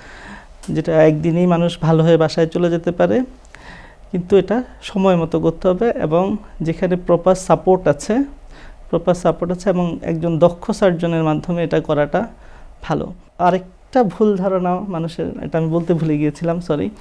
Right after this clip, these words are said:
সেটা হচ্ছে অনেক সময় মানুষ প্রচণ্ড ব্যথা নিয়ে আসে, এটাকে আমরা অ্যাকিউট কোলেসিস্টাইটিস বলি। তখন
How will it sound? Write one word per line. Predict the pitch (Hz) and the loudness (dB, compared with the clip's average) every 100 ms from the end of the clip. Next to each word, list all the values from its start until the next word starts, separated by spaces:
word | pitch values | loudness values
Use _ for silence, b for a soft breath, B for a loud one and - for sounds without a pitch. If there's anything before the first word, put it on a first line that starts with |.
| B B B | B B B
সেটা | - - | -6 -4
হচ্ছে | 196 220 | -2 -2
অনেক | 202 | -4
সময় | 185 220 214 - - | -2 0 2 -2 -6
মানুষ | - 190 196 - | -2 0 -2 -2
প্রচণ্ড | - 214 247 233 | -2 4 6 8
ব্যথা | 165 165 190 | 8 6 4
নিয়ে | 170 147 | 4 4
আসে, | 147 - 180 175 - | 2 -2 -6 -6 -10
এটাকে | 202 180 | -8 -6
আমরা | 190 185 | 0 2
অ্যাকিউট | - - 190 185 | 2 2 2 2
কোলেসিস্টাইটিস | 170 165 175 - 170 165 160 | 0 0 -2 -2 0 0 -2
বলি। | 147 151 185 247 B B B 180 B B B - - - - - | 0 0 0 -4 B B B -18 B B B -12 -18 -20 -20 0
তখন | 160 - 233 208 | 0 2 2 2